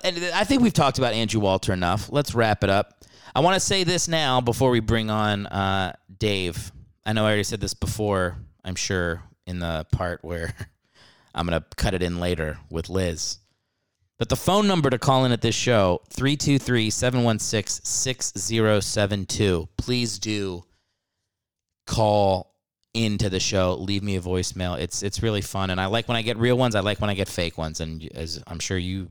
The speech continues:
saw fifteen minutes ago, I get both. And then if you have not already, please, Apple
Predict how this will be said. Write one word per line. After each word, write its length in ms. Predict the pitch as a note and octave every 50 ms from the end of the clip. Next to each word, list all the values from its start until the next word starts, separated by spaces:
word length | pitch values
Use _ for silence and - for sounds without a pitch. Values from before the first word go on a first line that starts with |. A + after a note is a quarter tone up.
| - -
saw 460 | - - - F#2+ F#2+ F#2+ F#2 F2+ - - _ _ _ _ _ _ _
fifteen 360 | - - A2 - - - A2 G#2+
minutes 240 | G#2 G2 F#2 -
ago, 180 | G2 F2+ F#2 E2
I 140 | D#2+ E2 E2+
get 220 | F2 F#2+ F#2 -
both. 400 | - F#2 E2 D#2 - - - - - _ _ _ _ _ _ _ _ _ _ _ _ _ _ _ _ _ _ _ _ _ _ _ _ _ _ _ _ - -
And 160 | - C3+ D3 D3+
then 140 | D3+ D#3
if 160 | D#3+ D3+ C#3+ -
you 80 | D#3+
have 140 | D#3 E3+ D#3+
not 160 | E3+ E3 E3
already, 320 | E3 D#3 D3 D3+ D3+ C#3+ B2
please, 500 | - - - C#3+ D3+ C#3+ C3+ B2+ A2 - -
Apple 720 | A#2+ B2 C3+ C3+ - - D3+ D3 C#3+ C#3+ C#3+ C#3 C#3 -